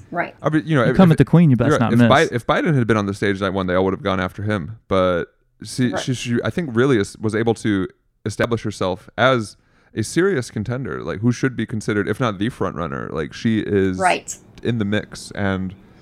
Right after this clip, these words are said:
Speaker 1: Right.
Speaker 2: a lot of people are,
Speaker 1: Yeah.
Speaker 2: a lot of people are banking on, "Well, I might need, I might need her to give me a job. I can't too, I can't be too mean to her."
Speaker 3: So I,
Speaker 1: Yeah.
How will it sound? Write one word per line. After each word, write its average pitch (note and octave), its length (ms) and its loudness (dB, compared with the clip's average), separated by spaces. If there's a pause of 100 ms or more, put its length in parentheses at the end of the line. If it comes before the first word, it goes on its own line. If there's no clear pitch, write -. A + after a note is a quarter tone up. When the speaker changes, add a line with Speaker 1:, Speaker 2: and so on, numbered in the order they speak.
(200)
Speaker 1:
Right. F3 220 2
Speaker 2:
a - 20 4
lot D3+ 140 6
of F#3 80 2
people F#3 220 2
are, D#3 100 6
Speaker 1:
Yeah. G#2+ 100 0
Speaker 2:
a G#2+ 40 -2
lot B2+ 120 2
of D#3 60 -4
people E3+ 180 -2
are C#3+ 60 2
banking B2+ 320 -4
on, A2 80 -4
"Well, A#3 260 -4 (380)
I - 60 -6
might F3 200 0
need, A3 160 0
I A2 200 0
might D3+ 180 0
need E3 120 0
her F3 80 2
to D3 60 0
give D3+ 140 0
me D#3 120 0
a C#3+ 40 0
job. B2+ 320 -2
I - 60 -6
can't C#3+ 220 -10
too, D3+ 220 -4
I A#2 80 -2
can't E3+ 180 -4
be D3 80 0
too D#3 180 -2
mean G#2 180 -4
to F2 100 -8
her." F2 220 -8 (320)
Speaker 3:
So C3 240 4
I, C#3 480 4
Speaker 1:
Yeah. G3+ 260 0